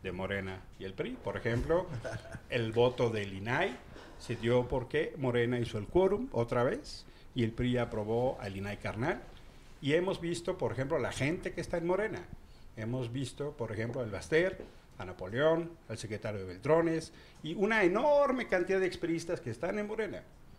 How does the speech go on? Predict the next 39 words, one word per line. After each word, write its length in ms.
Y 160
eso 360
es 180
la 100
más 220
clara 240
expresión 460
de 60
lo 80
que 100
se 80
llama 280
el 140
primor. 440
Entonces, 220
para 180
efectos, 720
no 180
solo 300
no 360
hay 200
pacto 320
con 100
el 80
pri, 300
y 80
vamos 300
a 80
generar 240
una 160
condición 760
de 120
romper 260
ese 200
pacto 400
de 40
corrupción 480
e 40
impunidad. 360